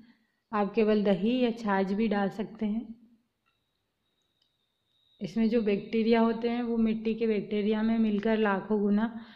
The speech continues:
बढ़ जाते हैं और बहुत जल्दी compost की प्रक्रिया बहुत fast कर देते हैं, बहुत जल्दी हमारा compost बनकर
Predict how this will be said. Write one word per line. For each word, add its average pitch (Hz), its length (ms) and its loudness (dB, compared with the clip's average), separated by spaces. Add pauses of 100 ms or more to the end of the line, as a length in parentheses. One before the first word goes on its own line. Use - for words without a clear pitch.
(180)
बढ़ 202 220 6
जाते 214 420 2
हैं 247 300 -2 (320)
और 214 100 0
बहुत 202 320 2
जल्दी 202 380 4 (200)
compost 202 480 0
की 220 120 -2
प्रक्रिया 214 460 -2
बहुत 202 320 -2
fast 185 440 -4
कर 196 180 -2
देते 175 300 -6
हैं, 180 220 -6
बहुत 196 180 0
जल्दी 202 260 0
हमारा 196 280 0
compost 202 460 -4
बनकर 196 380 -4